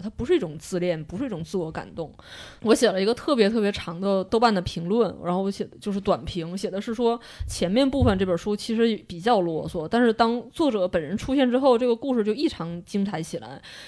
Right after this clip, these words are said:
因为记者和爆料者都遭受了律师的劫难、跟踪、家人离间和所，所在的媒体公司侧面的商业压力。然后我觉得这个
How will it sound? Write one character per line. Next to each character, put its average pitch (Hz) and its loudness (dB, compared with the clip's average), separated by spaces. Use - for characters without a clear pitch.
因 269 0
为 277 4
记 311 0
者 196 0
和 208 -6
爆 262 4
料 220 4
者 156 -6
都 240 2
遭 233 4
受 233 4
了 175 0
律 233 -2
师 220 0
的 208 0
劫 170 -4
难、 180 0
跟 214 2
踪、 214 2
家 208 2
人 214 2
离 175 -2
间 196 0
和 185 -4
所， 165 -4
所 - -4
在 240 8
的 202 4
媒 185 2
体 214 0
公 208 2
司 220 -4
侧 220 -2
面 208 0
的 180 0
商 202 0
业 190 2
压 175 2
力。 185 -2
然 196 0
后 269 8
我 214 8
觉 196 -2
得 220 4
这 330 4
个 240 6